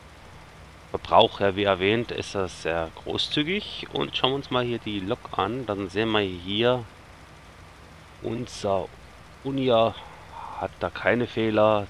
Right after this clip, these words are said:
Wir sind die gewohnten Aeros, was wir haben von Giants,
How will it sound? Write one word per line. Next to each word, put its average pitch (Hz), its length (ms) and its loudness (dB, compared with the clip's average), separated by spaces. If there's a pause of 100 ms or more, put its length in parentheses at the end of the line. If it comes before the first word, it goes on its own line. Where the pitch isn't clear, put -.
(140)
Wir 90 160 -10
sind - 220 -8 (100)
die 98 80 -8
gewohnten 92 880 -4 (360)
Aeros, 101 500 0
was 87 160 -8
wir 90 200 0
haben 90 200 0
von 85 180 -8
Giants, 107 600 4